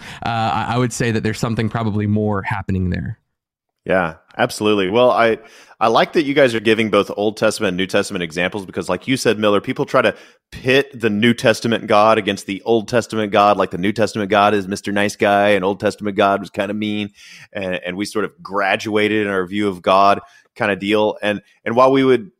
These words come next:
Speaker 2: admit there is such a thing as progressive revelation, in Jesus we have a clearer picture of the nature of God than we ever had before. God did not update the script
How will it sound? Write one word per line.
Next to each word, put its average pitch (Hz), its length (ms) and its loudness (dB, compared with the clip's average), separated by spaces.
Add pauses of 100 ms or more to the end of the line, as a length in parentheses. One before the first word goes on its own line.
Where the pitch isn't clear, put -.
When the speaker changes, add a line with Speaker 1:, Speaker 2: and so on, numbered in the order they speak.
(280)
Speaker 2:
admit 143 400 4
there 131 120 2
is 135 120 2
such 147 200 -2
a 120 40 -10
thing 135 220 0
as 120 100 -4
progressive 110 400 -4
revelation, 107 480 -2
in 104 260 -6
Jesus 120 520 0
we 110 60 -2
have 98 100 -2
a - 40 -8
clearer 113 360 -4
picture - 600 -4
of 90 120 -2
the 98 80 -10
nature 101 340 -6
of 85 80 -14
God 95 320 0
than 92 100 -12
we 95 200 -10
ever 131 320 -2
had 104 280 -2
before. 104 720 0 (480)
God 147 340 4
did 135 120 0
not 135 300 2 (640)
update 139 380 2
the 117 80 -4
script - 560 0